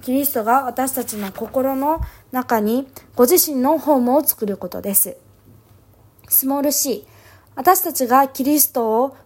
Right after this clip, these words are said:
私たちの心の中でパーソンとするなら、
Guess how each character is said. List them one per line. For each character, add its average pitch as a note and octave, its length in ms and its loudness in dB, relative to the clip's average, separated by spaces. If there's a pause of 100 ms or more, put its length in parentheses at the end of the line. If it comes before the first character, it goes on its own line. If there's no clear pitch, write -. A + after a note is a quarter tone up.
私 D4 260 4
た D4+ 140 0
ち - 100 -6
の A3 100 -2
心 E4 380 2
の D#4+ 140 4
中 D#4 240 4
で G#3+ 100 -2
パ A3+ 220 0
ー - 20 2
ソ G#3+ 160 -4
ン F#3+ 60 -8
と F3+ 100 -10
す G3 160 -6
る F#3+ 100 -6
な F3+ 140 -10
ら、 G#3+ 220 -6